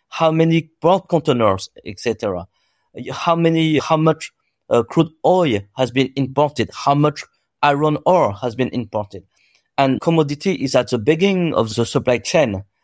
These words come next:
So when you see slowdown in terms of commodity imports, you n-, already know that you can expect some slowdown on industrial production. Another type of alternative data that we use, for example, from China, we track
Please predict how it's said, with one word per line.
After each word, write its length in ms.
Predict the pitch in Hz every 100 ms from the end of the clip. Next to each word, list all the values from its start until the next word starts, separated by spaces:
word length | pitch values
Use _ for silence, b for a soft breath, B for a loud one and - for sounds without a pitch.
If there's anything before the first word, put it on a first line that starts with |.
| _
So 180 | - 151
when 300 | 139 170 170
you 80 | 160
see 300 | - 175 156
slowdown 720 | 151 - 135 123 151 160 151
in 160 | 131 131
terms 240 | 139 131
of 180 | 117 -
commodity 640 | 147 135 127 131 - 127 -
imports, 540 | 113 - 156 147 - _ _ _ -
you 100 | 135
n-, 120 | 139
already 560 | - 151 147 147 135
know 320 | 135 147 165 143
that 360 | 113 135 - _ _ -
you 80 |
can 200 | - 131
expect 400 | - - - 147
some 120 | - 117
slowdown 580 | - 131 110 135 139 -
on 200 | 123 123
industrial 540 | 123 120 120 - 123
production. 520 | 107 107 101 - 92 92 _ _ _ _ _ _ -
Another 400 | 180 233 233 214 -
type 260 | 190 175
of 180 | - -
alternative 640 | - - 131 123 120 131 110
data 280 | 123 139 131
that 160 | 110 107
we 140 | 110
use, 360 | 101 175 190 113 -
for 100 | -
example, 340 | 107 117 - 107
from 200 | 98 98
China, 400 | 139 147 180 - _ _ _ _ -
we 120 | 180
track 300 | - 202